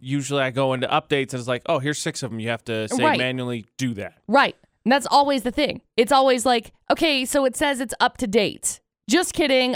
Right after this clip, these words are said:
Speaker 2: Optional updates. Okay, there's fifteen drivers that need to be updated? What are you talking about? And you gotta update it. And then all of a sudden your programs aren't working anymore because now they're incompatible with the, the brand new updates. And then you gotta update those. And it's just like,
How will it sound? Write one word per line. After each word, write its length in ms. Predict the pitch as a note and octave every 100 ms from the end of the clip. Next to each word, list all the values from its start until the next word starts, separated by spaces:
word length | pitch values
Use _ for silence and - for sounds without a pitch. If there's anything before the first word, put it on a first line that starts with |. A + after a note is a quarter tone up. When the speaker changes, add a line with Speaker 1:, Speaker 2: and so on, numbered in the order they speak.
| -
Speaker 2:
Optional 520 | C#4 D4+ - D4 C4
updates. 640 | A#3+ A#3 B3 A3+ G#3+ - - _ -
Okay, 320 | C4 D4 B3+
there's 260 | A#3 G#3+ -
fifteen 640 | - A#3 - - C4+ C#4+
drivers 640 | G#3+ F3+ E3+ A3 C#4+ F4+
that 140 | G4 G#4
need 160 | G4 G#4
to 60 |
be 160 | A4 G#4+
updated? 480 | G#4 - C5 B4+ G#4+
What 140 | B4
are 40 |
you 120 | B4 B4+
talking 460 | C#5 C#5 C#5 B4+ G4
about? 480 | A3 F3+ C#3 - - _ _ _ _
And 80 | C#4
you 60 | D4
gotta 200 | D4+ D4+
update 500 | E4+ F4 - C4 F#3
it. 240 | D#3+ D3 - _ _
And 140 | A#3 B3+
then 100 | C4
all 120 | C4+
of 60 | C#4+
a 40 |
sudden 200 | D#4 D#4
your 120 | E4 E4+
programs 640 | F4+ F#4 F4 D#4+ C#4+ B3
aren't 220 | A3 G3+
working 340 | G3+ G3 G3+ F#3
anymore 400 | F3+ F3 E3+ D3
because 280 | F#3+ B3+ A3+
now 200 | D4 D4+
they're 240 | E4 E4+
incompatible 920 | C4+ C#4+ D4 B3 B3+ A3 G#3+ G#3 G#3+
with 240 | A3 A#3 A#3
the, 300 | A#3+ A3+ G3+ - _ _
the 100 | B3+
brand 420 | G3 A#3 A#3+ B3+
new 440 | B3+ B3+ B3 B3 - -
updates. 720 | E4+ - C4+ G3 C3+ B2+ -
And 100 | G#3
then 140 | G3
you 60 | G#3+
gotta 280 | B3 A#3+ A#3+
update 300 | - E4 -
those. 600 | F4 F4 D4+ G#3+ D#3 F3+
And 120 | A3+
it's 100 | A3
just 180 | A3+ A3+
like, 200 | A3+ G#3